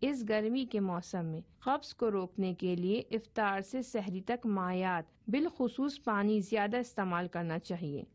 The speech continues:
سحری اور افطاری میں لازمی طور پر سبزیاں، پھل اور سلاد استعمال کرنا چاہیے اور کوشش کریں کہ زیادہ تر روٹیاں اور زیتون کا تیل استعمال کریں۔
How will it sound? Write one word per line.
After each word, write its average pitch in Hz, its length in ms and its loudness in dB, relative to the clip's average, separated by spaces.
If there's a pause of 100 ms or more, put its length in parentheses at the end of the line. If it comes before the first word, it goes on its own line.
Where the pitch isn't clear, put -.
(140)
سحری 262 520 0
اور 269 160 2
افطاری 185 560 -2
میں 160 180 -4 (320)
لازمی 226 640 2
طور 180 260 0
پر - 260 -6
سبزیاں، 202 760 0 (240)
پھل 220 400 2 (220)
اور 233 220 2
سلاد 196 540 0 (180)
استعمال 185 580 0
کرنا 170 340 -2
چاہیے 165 460 -4 (160)
اور 339 280 2 (120)
کوشش 247 420 2
کریں 202 320 0 (160)
کہ 233 100 2
زیادہ 220 320 2 (100)
تر 220 140 2
روٹیاں 214 600 2
اور 220 200 2
زیتون 208 540 2
کا 233 100 2
تیل 208 280 0
استعمال 165 500 -2
کریں۔ 160 360 -4